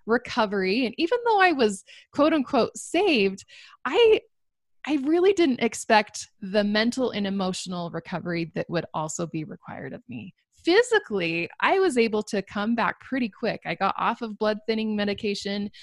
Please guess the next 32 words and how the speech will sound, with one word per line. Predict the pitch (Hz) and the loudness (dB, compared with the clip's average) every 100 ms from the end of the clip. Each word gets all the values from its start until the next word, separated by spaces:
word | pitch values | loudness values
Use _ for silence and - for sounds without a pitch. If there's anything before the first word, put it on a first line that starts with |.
| - - | -10 -6
within | 196 190 185 | -4 -4 -4
three | - 233 | -4 0
months, | 220 190 - | 0 0 -2
and | 175 | -4
they | 175 180 | -4 -4
said | 214 202 | 0 0
it | 190 | 0
would | 190 | -2
be | 180 202 196 - | -2 -2 -2 -2
nine. | 196 160 131 135 160 - - - - | -4 -2 -4 -10 -12 -16 -20 -16 -4
And | 214 220 | -2 2
so | 220 | 0
physically, | 214 - 403 440 392 339 | 0 2 4 4 2 4
I | 240 | 4
was | 214 202 | 2 -2
improving, | 196 240 240 196 165 - - - | -4 -4 -2 -4 -6 -12 -20 -20
but | 196 226 202 - | -2 2 2 2
mentally | 233 294 - 415 | 2 2 0 0
and | 349 | 2
emotionally, | 233 220 - 196 | 2 2 0 -2
I | 196 | 0
wasn't | 226 247 | 2 0
prepared | - 214 208 196 196 | -2 -4 0 0 0
for | - 190 190 | 0 0 0
the | 175 175 _ _ _ _ _ _ | 0 -2 _ _ _ _ _ _
P | - 196 | -8 -4
T | 208 | 0
S | 185 196 | 0 0
D, | - 170 208 | -2 -2 0
the | 214 | -2
post-traumatic | - 185 190 - 180 - | -4 -6 -6 -6 -6 -6
stress | - 170 180 277 - | -4 -2 -2 -2 -8